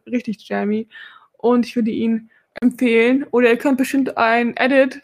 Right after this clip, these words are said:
von dem Song zu, von eurer eigenen Gruppe finden, weil es, glaub ich, mittlerweile zu jeder einzelnen Gruppe ein Edit gibt.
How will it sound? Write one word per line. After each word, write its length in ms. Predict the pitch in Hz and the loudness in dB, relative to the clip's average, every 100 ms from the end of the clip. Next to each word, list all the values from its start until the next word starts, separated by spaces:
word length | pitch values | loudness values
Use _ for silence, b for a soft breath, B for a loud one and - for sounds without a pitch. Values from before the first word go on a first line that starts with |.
| _ | _
von 160 | 262 254 | 0 2
dem 140 | 247 | 2
Song 340 | 247 247 254 | 2 0 0
zu, 640 | 254 254 247 247 240 - 247 | 0 -2 0 0 0 -4 -6
von 120 | 247 | -4
eurer 260 | 240 240 - | -4 -2 -2
eigenen 300 | 302 302 247 | 0 0 0
Gruppe 380 | 220 - 226 | -4 -4 -6
finden, 500 | 220 247 233 285 294 | -2 -2 -2 -2 -2
weil 260 | 233 240 262 | 0 2 0
es, 160 | 262 - | -4 -4
glaub 140 | 247 | -2
ich, 100 | 247 | -2
mittlerweile 400 | 262 262 233 254 | -2 -2 0 0
zu 140 | - | 0
jeder 200 | 240 254 | 2 4
einzelnen 360 | 247 254 262 294 | 4 2 4 2
Gruppe 300 | - 247 262 | 4 2 2
ein 140 | 262 | 2
Edit 280 | - 220 226 | 0 0 -2
gibt. 380 | - 254 - | 0 -2 -2